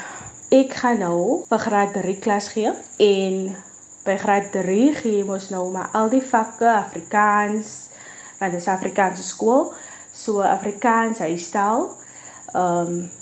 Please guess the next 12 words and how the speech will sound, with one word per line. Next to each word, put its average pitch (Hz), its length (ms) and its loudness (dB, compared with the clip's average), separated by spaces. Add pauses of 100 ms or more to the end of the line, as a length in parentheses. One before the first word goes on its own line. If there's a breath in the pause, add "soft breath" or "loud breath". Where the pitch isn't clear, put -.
(140)
eers 214 280 0
tradisionele 185 840 -2
taal, 208 420 0
soos 175 380 -12
nou 175 300 -6 (420 loud breath)
Engels, 220 800 2
dan 175 400 -4 (120)
is 185 220 -8
dit 170 540 -6 (520 loud breath)
wiskunde 247 1000 2
en 180 380 -2
lewensvaardigheid. 180 1000 -4